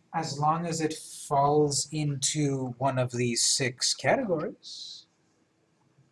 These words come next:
And then again, uh, you've got the extra credit and, and so forth. So ideally, maybe, maybe a new one for just learning and getting better at YouTube.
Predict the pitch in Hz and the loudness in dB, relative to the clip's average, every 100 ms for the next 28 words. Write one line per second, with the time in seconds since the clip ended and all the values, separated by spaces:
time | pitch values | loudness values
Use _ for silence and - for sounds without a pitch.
0 | _ _ _ _ _ _ _ - - _ | _ _ _ _ _ _ _ -18 -18 _
1 | - _ _ _ _ _ - 147 135 131 | -20 _ _ _ _ _ -10 -6 -2 2
2 | 127 123 120 117 117 110 107 107 - 110 | 2 4 2 2 0 0 -4 -6 -10 -8
3 | 117 - 131 - - 123 - 113 110 107 | -8 -4 -4 -2 -4 -6 -4 -2 -4 -6
4 | 101 - - - 117 - 110 101 - - | -10 -2 0 0 -4 -6 -8 -8 -12 -18
5 | - - - 110 107 107 - _ _ _ | -6 -4 -2 -2 -4 -8 -14 _ _ _
6 | _ _ _ _ 110 110 - 120 113 110 | _ _ _ _ -10 -8 -2 0 0 -4
7 | 110 110 120 117 113 110 110 _ _ _ | -6 -4 -4 -4 -4 -8 -12 _ _ _
8 | _ _ - 127 117 113 110 120 131 127 | _ _ -14 -10 -8 -8 -10 -8 -8 -6
9 | 120 120 123 127 - - 123 113 113 110 | -4 -4 -4 -8 -10 -8 -6 -4 -4 -6
10 | - _ _ - 117 - 139 143 135 127 | -12 _ _ -14 -14 -10 -8 -6 -8 -10
11 | 127 - _ - 135 135 131 123 131 127 | -14 -16 _ -18 -12 -8 -8 -6 -4 -4
12 | 120 131 131 127 - 120 | -6 -10 -12 -14 -14 -16